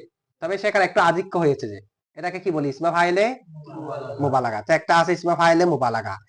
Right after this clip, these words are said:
Speaker 1: সেটাও কি ইসমে ফাইলের মতো আমল করবে কি করবে না, এখতালাফ আছে। তবে জমহুরের মতে কি বলতেছে দেখেন, ইলাম জেনে রাখো, আন্না ইসমাল ফাইলি, নিশ্চয় ওই, ওই ফাইলের ইসিম, ওই ইসমে ফাইল, আল মৌদুআ,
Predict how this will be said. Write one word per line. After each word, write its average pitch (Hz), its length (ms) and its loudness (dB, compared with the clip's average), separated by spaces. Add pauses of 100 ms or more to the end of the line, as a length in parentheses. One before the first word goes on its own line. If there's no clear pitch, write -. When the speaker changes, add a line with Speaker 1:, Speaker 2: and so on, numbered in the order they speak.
(120)
Speaker 1:
সেটাও 180 380 0
কি 175 100 0
ইসমে 185 220 0
ফাইলের 180 260 2
মতো 185 180 0
আমল 170 220 4
করবে 170 420 2
কি 196 140 0
করবে 131 280 -2
না, 120 80 -4
এখতালাফ 147 420 0
আছে। 139 300 -2 (240)
তবে 170 140 2
জমহুরের 175 400 6
মতে 175 180 4
কি 170 120 -4
বলতেছে 131 260 -2
দেখেন, 117 260 -6 (480)
ইলাম 151 500 0
জেনে 143 200 0
রাখো, 151 480 2 (280)
আন্না 156 540 4
ইসমাল 151 420 0
ফাইলি, 156 680 2 (300)
নিশ্চয় 151 520 2 (220)
ওই, 139 220 0 (160)
ওই 143 180 2
ফাইলের 156 460 4
ইসিম, 156 400 0 (120)
ওই 147 180 2
ইসমে 156 260 2
ফাইল, 156 440 4 (300)
আল 160 180 4
মৌদুআ, 151 800 2